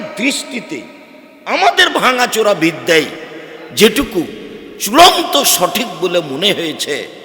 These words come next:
পূর্ণ একশো একশো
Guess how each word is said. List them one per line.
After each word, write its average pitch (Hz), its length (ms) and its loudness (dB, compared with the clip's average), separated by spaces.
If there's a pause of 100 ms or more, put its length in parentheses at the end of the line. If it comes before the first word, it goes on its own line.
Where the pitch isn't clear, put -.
(500)
পূর্ণ 311 840 4
একশো 185 400 0
একশো 202 420 -4